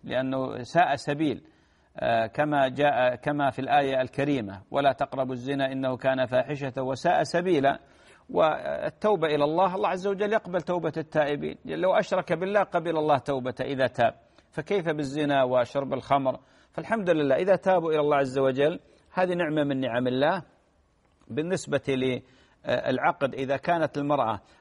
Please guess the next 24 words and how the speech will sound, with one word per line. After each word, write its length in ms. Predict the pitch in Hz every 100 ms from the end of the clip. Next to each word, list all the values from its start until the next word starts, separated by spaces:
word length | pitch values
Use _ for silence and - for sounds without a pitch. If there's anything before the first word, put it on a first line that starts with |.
| -
ما 220 | 143 156
زالت 420 | 156 165 143 120
كتابية، 760 | - 151 151 143 151 160 175 185
والدها 480 | 180 185 185 165 147
هو 140 | 143
الذي 260 | 139 135 131
يعقد 400 | 117 - 120 113
لها، 160 | 120
إذا 360 | 175 165 165 180
أسلمت، 460 | - 160 156 180 - _ _ _ 143
آه، 180 | 156
رئيس 320 | 175 208 175 139
المركز 420 | 139 127 131 120
الإسلامي، 480 | 120 - 127 120 131
لأن 320 | 147 160 151
الولي 640 | 147 147 151 185 160 156 - _ _ -
لا 180 | 165 190
بد 220 | 185 160
أن 140 | 156
يكون 320 | 151 - 170
قوي 380 | 147 170 143 85 - _ _ _
بحيث 300 | 123 156 127
يحمي 280 | 175 - 147
المرأة، 420 | 131 143 123 92